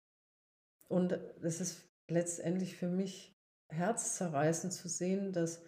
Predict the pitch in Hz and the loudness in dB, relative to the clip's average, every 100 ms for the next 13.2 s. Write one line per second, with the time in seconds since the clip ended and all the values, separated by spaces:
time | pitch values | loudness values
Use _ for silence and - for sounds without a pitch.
0 | - - _ _ _ - 190 180 220 233 | -20 -20 _ _ _ -2 0 0 2 2
1 | 220 208 202 202 185 185 - 180 202 240 | 4 2 0 2 0 0 -8 -4 0 2
2 | 247 254 247 - 214 226 - 196 - 185 | 2 0 -2 -2 0 0 -2 -6 -6 -6
3 | - - 190 196 160 147 - - _ _ | -6 0 2 4 2 0 -4 -18 _ _
4 | _ _ _ _ _ _ - 196 190 - | _ _ _ _ _ _ 0 0 0 -2
5 | 202 208 202 190 190 196 208 208 160 151 | -2 2 4 4 4 2 0 0 0 2
6 | 151 151 165 - 180 185 185 208 233 247 | 2 0 -2 -4 -4 -4 -4 0 2 2
7 | 240 185 185 190 175 190 185 - - _ | 2 0 0 -2 0 -2 -2 -6 -10 _
8 | - 185 180 180 175 180 175 175 - - | -6 -2 0 0 0 2 2 0 -4 -2
9 | 226 220 208 165 165 165 - 170 196 - | -2 0 0 2 2 2 2 2 2 -4
10 | 190 185 180 180 165 180 170 156 190 190 | -2 0 2 0 -2 -4 -4 0 0 -2
11 | 170 170 165 214 226 - 143 151 160 160 | -4 -2 0 0 -2 -6 -2 0 0 0
12 | 156 165 - 165 - 156 165 165 180 185 | 0 0 -4 -14 -6 -2 -2 -2 -2 -2
13 | 202 | -2